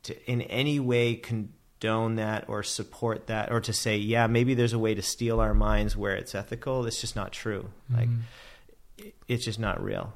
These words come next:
Speaker 1: Like,
Speaker 2: Yes.
Speaker 1: like it, we need to, we need to, we need to be able to draw a hard line and say,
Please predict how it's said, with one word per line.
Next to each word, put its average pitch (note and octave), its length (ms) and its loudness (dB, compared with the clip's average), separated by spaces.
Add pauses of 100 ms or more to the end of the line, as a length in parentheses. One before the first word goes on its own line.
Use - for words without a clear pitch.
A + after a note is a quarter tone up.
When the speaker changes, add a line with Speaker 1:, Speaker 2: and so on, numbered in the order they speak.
(160)
Speaker 1:
Like, A#2 240 2
Speaker 2:
Yes. - 180 -14 (380)
Speaker 1:
like A#2+ 120 0
it, A#2+ 340 -4 (380)
we A#2+ 220 0
need A#2+ 240 2
to, B2+ 120 -4
we A#2+ 160 0
need A#2+ 240 2
to, A2 300 -4
we A#2 120 -2
need A#2 220 0
to A2 140 -2
be G#2+ 220 -2
able G#2+ 140 0
to G#2 80 -4
draw G2+ 280 -2
a G2 40 -2
hard G#2 200 -2
line G#2 160 0
and G2+ 80 -6
say, G#2 140 -6